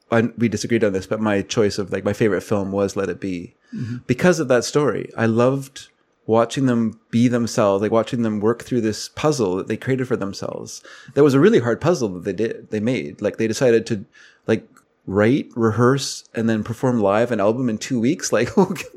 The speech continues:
Speaker 1: okay. Like, that's s-, so crazy. It's like, it was worse than Chopped, right? Like, your idea of these fake, fake deadlines that you put for yourself, but they really, like, put themselves through the ringer to try to do this.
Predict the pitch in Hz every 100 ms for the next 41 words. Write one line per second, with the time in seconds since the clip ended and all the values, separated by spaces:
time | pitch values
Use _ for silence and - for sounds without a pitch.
0 | 143 147 - 254 - 214 - - 269 269
1 | 170 175 190 214 - 165 139 202 - 254
2 | 135 131 147 135 113 120 165 165 131 123
3 | 170 110 - 110 135 123 113 113 117 117
4 | 117 117 107 - 131 - - - _ 147
5 | 127 135 127 110 104 123 117 165 - 117
6 | 104 101 104 127 131 139 160 156 117 117
7 | 117 113 113 117 131 123 110 113 160 113
8 | 104 117 107 113 151 95 101